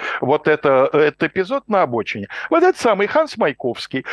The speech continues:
абсолютно тоже с молодых ногтей убежденный, э, значит, эм, э,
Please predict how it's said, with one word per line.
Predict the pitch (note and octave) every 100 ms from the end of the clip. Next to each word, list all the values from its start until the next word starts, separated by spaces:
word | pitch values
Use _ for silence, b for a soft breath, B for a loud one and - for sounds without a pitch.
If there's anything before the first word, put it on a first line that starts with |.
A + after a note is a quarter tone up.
| B -
абсолютно | C#4+ - C#4+ D4 D4+ D4 C4+
тоже | B3+ C#4 C#4+ A3 B3
с | -
молодых | A3+ B3 A#3 C4 A3
ногтей | B3 - - B3+ B3
убежденный, | A#3+ F#3 B3 G3+ D3 D#3 C4 B3 A3+ A3+ A3 G3+ B B
э, | - F#3 F#3+
значит, | D3 F3 G#3 - G#3+ G3+ F#3+
эм, | G3 F#3 F#3 F#3 F#3
э, | F3+ F3 F3 F3 E3+ E3